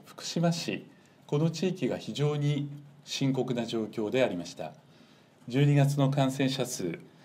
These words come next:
福島市は二百九十四名、これは県全体の三分の二、六十五パーセントを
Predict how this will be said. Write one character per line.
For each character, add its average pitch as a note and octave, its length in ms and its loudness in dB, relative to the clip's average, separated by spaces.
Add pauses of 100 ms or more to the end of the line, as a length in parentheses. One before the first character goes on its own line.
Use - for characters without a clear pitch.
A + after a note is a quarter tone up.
(140)
福 - 180 -12
島 D#3 300 2
市 B2 160 0
は F#2 320 6
二 G#2 100 -8
百 D3 280 0
九 D3+ 220 2
十 F#2 220 -4
四 F#2 240 2
名、 D2+ 160 -8 (600)
こ C3+ 100 6
れ C#3 100 12
は C3 340 12
県 F3+ 240 2
全 G2+ 220 0
体 F2+ 240 -4
の F#2 320 -4
三 D3 380 0
分 C#3+ 200 4
の B2+ 120 2
二、 A#2 260 0 (320)
六 A#2+ 260 0
十 E3 220 6
五 D3 180 4
パ D#3 180 4
ー - 20 0
セ D#3 160 0
ン D3 100 0
ト A2+ 140 -2
を C#3 260 0